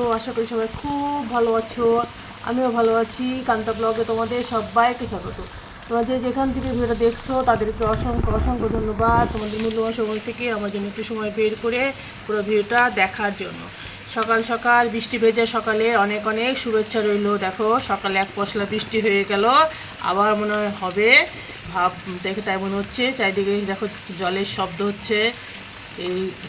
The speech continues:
ছাদ থেকে সব জলের শব্দ পড়ছে। সারা রাত বৃষ্টি হয়েছে, এখনও হলো, এখন মোটামুটি ছ-, সাতটা, এই মাত্র সাতটা বেজে গেল। এখন জানি না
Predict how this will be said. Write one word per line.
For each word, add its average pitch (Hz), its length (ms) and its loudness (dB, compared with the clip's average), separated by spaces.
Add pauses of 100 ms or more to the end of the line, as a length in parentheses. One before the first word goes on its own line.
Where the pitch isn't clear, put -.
ছাদ 185 240 0
থেকে 196 160 -2
সব 196 180 -4
জলের 180 320 -4
শব্দ 175 180 -6 (120)
পড়ছে। 175 300 -6 (320)
সারা 196 180 -2
রাত 220 180 2
বৃষ্টি 208 280 -2
হয়েছে, 170 240 -6 (500)
এখনও 220 260 0
হলো, 175 260 0 (200)
এখন 196 320 -6
মোটামুটি 208 500 -2 (560)
ছ-, 190 520 0 (160)
সাতটা, 233 420 2
এই 233 180 4
মাত্র 226 280 0
সাতটা 208 360 -4
বেজে 180 300 -2
গেল। 180 200 -4 (880)
এখন 190 180 -6
জানি 190 220 -2
না 214 160 4